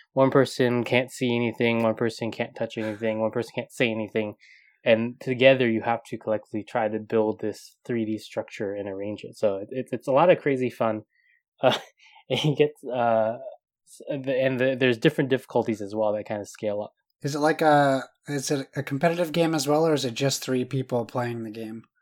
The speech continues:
Speaker 1: It's, um, from what I understand, it's cooperative, and typically, like, when you complete it, you kinda rotate around the
Speaker 2: Who's
Speaker 1: table
Speaker 2: what?
Speaker 1: who, who gets different roles.
Speaker 2: Cool.
Speaker 1: I, I can totally imagine you could play competitively with, like, uh, if you had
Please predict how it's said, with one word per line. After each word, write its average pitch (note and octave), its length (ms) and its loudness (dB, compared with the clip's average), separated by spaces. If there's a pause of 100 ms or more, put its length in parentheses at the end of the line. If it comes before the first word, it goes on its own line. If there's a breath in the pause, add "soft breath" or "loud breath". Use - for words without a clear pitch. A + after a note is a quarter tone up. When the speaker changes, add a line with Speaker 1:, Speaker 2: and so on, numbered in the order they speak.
(920)
Speaker 1:
It's, D#3 200 -2
um, E3 280 8
from E3+ 180 0
what B3+ 120 0
I - 20 -2
understand, G3 340 0
it's - 220 -10 (200)
cooperative, A#2+ 720 0 (120)
and A#2+ 320 -4 (220)
typically, D3+ 480 2
like, A#2+ 280 4
when A#2+ 200 0
you A#2 260 -4 (140)
complete C3+ 360 -2
it, C3 100 0
you A2+ 160 -2
kinda A#2+ 200 2
rotate A2+ 540 0 (540)
around A#2 240 6
the C3 60 2
Speaker 2:
Who's A#2+ 100 -4
Speaker 1:
table A2+ 300 4
Speaker 2:
what? - 80 0
Speaker 1:
who, A#2 260 -2
who A#2 160 -2
gets A2 220 -2
different A2+ 380 -10
roles. G#2+ 500 -4
Speaker 2:
Cool. F3+ 240 -8
Speaker 1:
I, C3+ 240 4 (340 loud breath)
I C3+ 60 0
can D#3 100 -2
totally G3 300 4
imagine C#3+ 440 4
you A#2+ 120 -4
could A2+ 200 -4
play D3+ 200 4
competitively A2 680 0
with, G#2+ 220 -2
like, G#2 280 -2
uh, G#2+ 300 -4
if - 120 -12
you B2 80 0
had G#2 100 -4